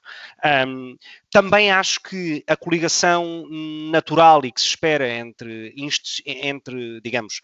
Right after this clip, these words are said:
a coligação institucional que se espera nestes momentos entre, entre o Presidente da República e o Governo tem dado frutos e, portanto, não tem dado também muito espaço à oposição para fazer oposição. Agora, eu estou de acordo com, com o Nuno diz, e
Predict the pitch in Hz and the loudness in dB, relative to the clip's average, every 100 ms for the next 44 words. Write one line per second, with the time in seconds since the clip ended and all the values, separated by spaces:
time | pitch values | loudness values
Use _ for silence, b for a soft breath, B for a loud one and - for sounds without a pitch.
0 | B B - 151 151 - 190 214 185 - | B B -8 -2 0 0 0 0 -2 -2
1 | - 165 160 147 - - 143 143 - - | -4 -2 0 0 -2 -4 -4 -4 -6 -6
2 | 139 139 123 120 113 110 107 B B B | -6 -6 -6 -8 -8 -6 -8 B B B
3 | 139 131 123 127 123 123 120 139 127 135 | -4 -4 -4 -4 -4 -2 0 -2 0 -2
4 | 143 143 - 135 131 120 143 117 - _ | -2 -6 -4 -6 -6 -2 -2 -2 -10 _
5 | 160 147 131 123 - - 139 - 160 - | 0 0 2 2 0 -6 -6 -6 -10 -8
6 | - 165 - B B - 185 196 185 180 | -4 -4 -6 B B -6 -2 2 2 2
7 | - 175 175 190 - - 165 156 - - | 2 -2 -2 -2 0 2 4 2 -2 -12
8 | 160 B B 147 143 - 147 160 143 - | -18 B B 2 4 2 -4 -4 -4 -8
9 | 123 127 - 104 - 80 - 196 147 101 | -6 -4 -4 -8 -8 -8 -4 0 4 2
10 | - B B B B B _ _ _ _ | 0 B B B B B _ _ _ _
11 | 202 214 - 202 - 175 - 160 151 - | 4 4 0 -2 0 -4 -2 -4 -4 -6
12 | 147 143 131 123 127 110 110 | -10 -8 -8 -6 -6 -6 -10